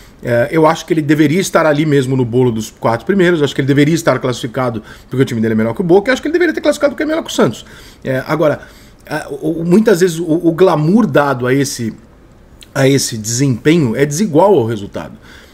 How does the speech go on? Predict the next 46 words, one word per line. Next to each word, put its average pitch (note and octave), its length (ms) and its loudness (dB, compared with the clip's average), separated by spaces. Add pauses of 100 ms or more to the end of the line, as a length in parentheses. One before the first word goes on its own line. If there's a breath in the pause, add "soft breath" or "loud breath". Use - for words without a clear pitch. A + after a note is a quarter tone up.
(120 loud breath)
né? B2 180 -2
O, A2 220 -6
o C3 60 -6
Corinthians, F3+ 560 2
de B2 200 2
novo, E3+ 540 4 (100)
contra B2+ 240 -6
o - 20 -2
Atlético, C#3 380 -4
não E3+ 280 2
jogou C#4+ 240 -2
bem. A3 220 -4 (420)
O - 40 -16
Corinthians D3 260 -2
não A3+ 80 -4
jogou A#3+ 180 -6
bem. - 180 -10 (540 loud breath)
O A#2 60 -12
Corinthians, E3+ 460 0 (100)
quase A#3 380 0
todo G#3 260 2
o F#3 40 2
jogo, E3+ 180 2
tem G#3 80 -2
uma G3+ 100 0
dificuldade F#3 460 0
de F#3 80 -4
criação F#3 400 0
brutal, E3+ 960 -2
mas A#2+ 180 -6
é E3 40 0
brutal. E3 500 -2
E B2 40 -2
você B2 400 -4
tem G#3 140 -4
uma A3+ 60 0
dificuldade E3 320 -4
de C#3+ 80 -10
criação D3 360 -2
com A2+ 120 -10
o - 20 -4
Renato C#3 240 -2
Augusto, C3+ 340 -4
com C#3+ 160 -4
o - 20 -2
William, C3+ 340 2